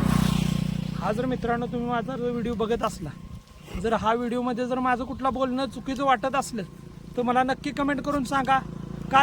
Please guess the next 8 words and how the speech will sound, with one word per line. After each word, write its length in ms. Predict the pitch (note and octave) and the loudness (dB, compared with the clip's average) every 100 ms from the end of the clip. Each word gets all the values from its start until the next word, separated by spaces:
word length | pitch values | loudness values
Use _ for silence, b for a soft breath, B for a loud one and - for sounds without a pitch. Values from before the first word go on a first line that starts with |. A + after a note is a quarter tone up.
| C#4 | 6
तर 60 | D#4 | 2
मी 220 | C#4 D4+ | 4 4
हा, 320 | C4+ D4 D4+ D4 | 6 8 8 6
मी 120 | B3+ D4+ | 4 4
हे 480 | D#4+ C#4+ D4+ D#4+ | 6 6 8 8
शेळ्या 400 | - - C4+ C#4+ | 8 4 4 4
मेंढीवाल्यांसाठी 760 | D4 C#4 C4+ C#4 C4+ C4 C4 C#4 | 4 2 4 2 2 0 -2 0
भांडतोय, 380 | C4 F3 - | 2 0 -2